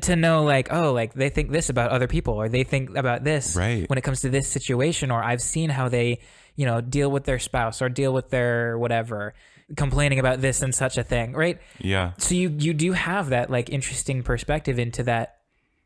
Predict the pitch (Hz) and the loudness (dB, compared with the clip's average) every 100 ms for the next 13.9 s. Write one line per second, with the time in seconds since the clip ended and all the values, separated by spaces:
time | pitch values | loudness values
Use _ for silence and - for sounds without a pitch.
0 | _ _ _ 143 123 113 - - 127 123 | _ _ _ 2 2 0 -4 -6 -2 -2
1 | 151 120 110 107 117 - _ _ _ _ | -2 -2 -2 -4 -6 -14 _ _ _ _
2 | _ 139 135 131 123 117 - 135 123 - | _ -2 0 0 0 -4 -2 -2 -2 -8
3 | - - - 87 101 135 127 127 117 120 | -10 -10 -4 -2 2 2 2 0 -4 -6
4 | 113 113 110 127 - _ _ _ - 85 | -8 -8 -10 -10 -12 _ _ _ -10 -8
5 | 85 - _ _ _ 98 87 139 113 85 | -8 -14 _ _ _ -2 2 2 2 0
6 | 87 - - 98 85 95 113 127 - - | 0 -2 -4 -2 2 2 2 0 -2 0
7 | 80 73 - - - - 76 69 - - | 2 2 -2 -6 -8 -2 0 0 -2 -4
8 | 76 80 80 80 71 _ - 76 - - | 0 0 0 -2 -4 _ -8 -8 -8 -2
9 | 95 87 - 78 - - - - - - | -2 -2 -2 -2 -4 -10 -16 -20 -20 -14
10 | - 80 78 - 78 - - - 80 82 | -2 -2 -2 -4 -4 -4 -10 -6 -2 0
11 | 85 - 78 76 76 73 76 73 73 71 | -2 -2 -4 -2 -4 -4 -4 -4 -2 -2
12 | 67 - _ _ - 82 - - 92 92 | -4 -8 _ _ -8 -6 -6 -4 -2 -2
13 | - - 98 - 73 76 78 78 69 | -4 -4 -4 -2 -4 -4 -4 -4 -4